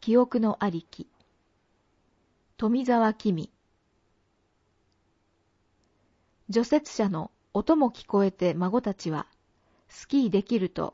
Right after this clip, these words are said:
今朝はしゃぐなり。除雪車の音も聞こえて孫たちは、スキーできると今朝はしゃぐなり。島田正幸。個人。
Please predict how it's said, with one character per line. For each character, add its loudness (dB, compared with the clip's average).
今 -2
朝 -4
は -8
し -4
ゃ 2
ぐ -4
な -8
り。 -16
除 0
雪 0
車 0
の -8
音 2
も 2
聞 -20
こ 2
え 2
て -2
孫 -2
た -4
ち -10
は、 -6
ス -20
キ 2
ー 0
で 2
き -2
る -2
と -8
今 -2
朝 -6
は -8
し -6
ゃ 0
ぐ -4
な -8
り。 -16
島 -2
田 0
正 -2
幸。 -10
個 4
人。 -10